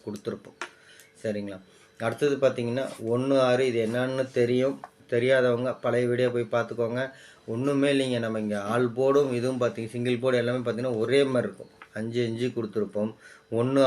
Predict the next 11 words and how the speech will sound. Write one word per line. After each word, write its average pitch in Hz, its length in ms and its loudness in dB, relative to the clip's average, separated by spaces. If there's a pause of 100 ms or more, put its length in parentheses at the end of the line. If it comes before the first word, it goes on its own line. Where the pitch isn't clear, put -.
(160)
ஆறு 123 220 4
கொடுத்துருப்போம், 107 480 -4 (180)
அஞ்சு 123 260 -2 (160)
ஆறு 123 220 4
கொடுத்துருப்போம், 107 440 -4 (220)
ஏழு 135 220 2
எட்டு 113 200 -2
கொடுத்துருப்போம். 95 440 -6
பார்த்தீங்கன்னா 110 360 -2
உங்களுக்கு 107 280 -2
தெரியும். 95 220 -6